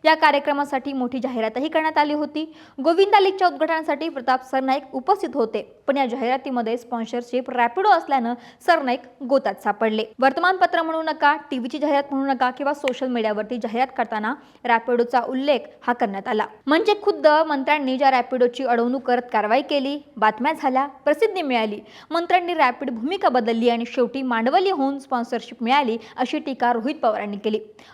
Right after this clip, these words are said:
रोहित पवारांनी या संदर्भात पोस्ट केली, ज्यात त्यांनी म्हटलं, परिवहन मंत्र्यांचा हॅशटॅग डबल धमाका. रॅपिडो बाईक आली, त्याला खुद्द मंत्र्यांनी अडवणूक करत कारवाई केली, बातम्या झाल्या, प्रसिद्धी मिळाली, मंत्र्यांनी रॅपिड भूमिका बदलली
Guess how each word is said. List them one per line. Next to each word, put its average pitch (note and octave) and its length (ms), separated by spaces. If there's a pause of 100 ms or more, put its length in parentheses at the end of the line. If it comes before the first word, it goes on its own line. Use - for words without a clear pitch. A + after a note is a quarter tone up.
रोहित D4+ 240
पवारांनी E4+ 420
या E4+ 80
संदर्भात C#4 420 (140)
पोस्ट B3+ 260
केली, D4 160
ज्यात A#3+ 140
त्यांनी A3 260
म्हटलं, B3 380 (120)
परिवहन F#4+ 360
मंत्र्यांचा D#4 560 (200)
हॅशटॅग B3+ 400
डबल G#3+ 300
धमाका. G#3+ 420 (380)
रॅपिडो B3+ 440
बाईक B3 320
आली, C4+ 340
त्याला B3+ 340
खुद्द C#4+ 220
मंत्र्यांनी E4+ 520
अडवणूक C#4 380
करत B3+ 220 (100)
कारवाई G3+ 300
केली, G3+ 280 (440)
बातम्या C4+ 340
झाल्या, D4+ 360
प्रसिद्धी D4 500
मिळाली, C#4 420 (220)
मंत्र्यांनी A#3 480
रॅपिड A3+ 360
भूमिका E4+ 400
बदलली B3 420